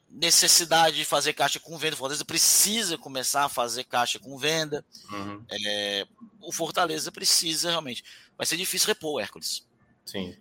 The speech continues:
Speaker 1: Mas era difícil repor o Ederson e ver o Hércules.
Speaker 2: Isso.
Speaker 1: Então a gente tem que acreditar que pode achar alguém. Vamos ver se o, o Voivoda acha um hermano aí pra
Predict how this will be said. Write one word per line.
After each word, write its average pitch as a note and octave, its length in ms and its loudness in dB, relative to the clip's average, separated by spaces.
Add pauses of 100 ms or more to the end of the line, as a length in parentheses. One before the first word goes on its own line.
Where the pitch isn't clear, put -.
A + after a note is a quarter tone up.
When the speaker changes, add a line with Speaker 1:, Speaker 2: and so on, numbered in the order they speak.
Speaker 1:
Mas C#3+ 240 -2 (100)
era F#3 220 4
difícil D3 260 -2
repor C#3+ 220 -2
o C#3 80 0
Ederson D3 320 0
e F3 40 -12
ver E3 120 -6
o B2 80 0
Hércules. - 680 -4 (100)
Speaker 2:
Isso. G#2 400 0
Speaker 1:
Então C3 280 -4
a C3+ 60 0
gente C3+ 280 -2
tem E3 100 -8
que E3 80 0
acreditar D#3+ 400 2
que - 100 -10
pode D3+ 440 4
achar C3+ 160 0
alguém. C#3 380 -2 (380)
Vamos D3 240 -4
ver C#3+ 120 0
se E3 160 2
o, E3+ 40 -4
o D#3+ 240 -8
Voivoda D3 380 0
acha D3+ 180 0
um D#3+ 60 -4
hermano C#3+ 420 -2
aí A#2 160 -4
pra C3 220 -2